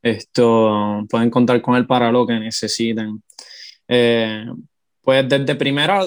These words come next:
instancia, desde que escuché la, la pieza, dije, "Eso, eso va en yuba,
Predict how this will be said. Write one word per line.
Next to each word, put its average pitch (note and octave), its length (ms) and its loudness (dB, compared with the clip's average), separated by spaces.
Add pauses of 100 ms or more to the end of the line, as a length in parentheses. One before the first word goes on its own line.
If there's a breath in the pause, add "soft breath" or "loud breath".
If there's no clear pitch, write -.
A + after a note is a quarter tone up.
instancia, F3+ 520 -6
desde C#3+ 280 -2
que C3 100 -8
escuché C3+ 400 -6
la, D#3 240 0
la D#3+ 200 0
pieza, D3 540 -2
dije, C3 280 -4
"Eso, C3 280 -8
eso D3 180 -8
va D3+ 120 -2
en D3+ 100 -2
yuba, A#2 280 -2